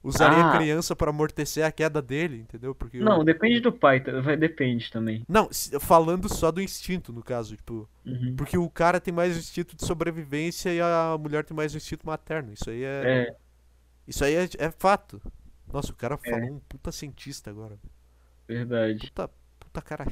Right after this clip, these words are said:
Speaker 1: chato, velho. Mas
Speaker 2: Puta
Speaker 1: o, o
Speaker 2: cara chato.
Speaker 1: o pai, se jogar só pelo instinto, ele se jogaria em cima da criança, assim, pra,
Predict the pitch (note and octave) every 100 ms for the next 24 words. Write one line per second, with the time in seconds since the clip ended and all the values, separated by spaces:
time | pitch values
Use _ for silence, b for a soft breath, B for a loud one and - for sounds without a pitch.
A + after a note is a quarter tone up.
0 | - B2 C3 - G#2+ G2+ G2 G#2 _ _
1 | _ A#2+ C3+ D3+ D3 F3 E3 - _ _
2 | - B2 C#3 _ _ _ - C3+ - D3+
3 | F3+ D3+ - C3+ D3 D3 - E3 F#3 F3+
4 | - - D#3+ E3+ C3+ - C3+ D3+ D#3+ D#3+
5 | D#3 E3 - E3 F3 - G3+ F3 E3 C3
6 | - A#2 -